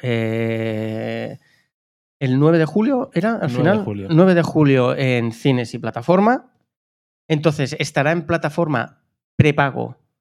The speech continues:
Speaker 1: o como el acceso
Speaker 2: Premium,
Speaker 1: premium,
Speaker 2: premium.
Speaker 1: acceso premium hasta el nueve de septiembre. Y luego, a partir del ocho de octubre, eh, ya gratis, dijéramos.
Speaker 2: Ujú.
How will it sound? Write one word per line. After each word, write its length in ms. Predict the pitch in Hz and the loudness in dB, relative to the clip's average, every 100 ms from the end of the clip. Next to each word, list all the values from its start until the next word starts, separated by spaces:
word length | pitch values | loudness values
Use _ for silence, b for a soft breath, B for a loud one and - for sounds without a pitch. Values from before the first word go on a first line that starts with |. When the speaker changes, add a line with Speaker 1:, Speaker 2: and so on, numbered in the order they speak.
| _ - | _ -14
Speaker 1:
o 180 | 117 | -12
como 220 | 117 113 113 | -8 -6 -6
el 80 | |
acceso 340 | 107 - 120 143 | -4 0 2 2
Speaker 2:
Premium, 360 | 143 131 120 113 | 2 2 0 -4
Speaker 1:
premium, 0 | |
Speaker 2:
premium. 300 | 101 92 - _ _ _ _ | -6 -8 -16 _ _ _ _
Speaker 1:
acceso 340 | - 151 151 | -6 -2 0
premium 440 | 143 143 131 113 - | 2 2 2 0 -2
hasta 400 | - 156 - 127 | -4 -4 -2 -4
el 180 | 120 120 | -2 0
nueve 220 | 143 180 151 | 2 2 0
de 100 | 190 | -4
septiembre. 720 | 151 - - 185 147 180 262 _ _ _ _ _ _ _ | -8 -6 -2 -2 -2 -8 -10 _ _ _ _ _ _ _
Y 80 | 180 | 2
luego, 160 | 208 208 | 4 4
a 40 | |
partir 300 | 165 151 175 | 2 0 -2
del 120 | 156 | 2
ocho 240 | 214 - 190 | 0 0 -4
de 80 | 170 | -4
octubre, 580 | - - 185 165 233 - _ _ _ _ _ | -4 0 0 0 -6 -12 _ _ _ _ _
eh, 800 | 151 143 135 131 123 123 120 120 135 | -2 0 2 0 -2 -2 -4 -6 -6
ya 520 | 123 117 113 113 113 | -4 -2 -2 -2 -4
gratis, 380 | 104 98 98 - | -6 -10 -16 -16
dijéramos. 500 | 107 113 107 104 _ _ 127 | -14 -12 -14 -18 _ _ -12
Speaker 2:
Ujú. 280 | 107 131 | -12 -12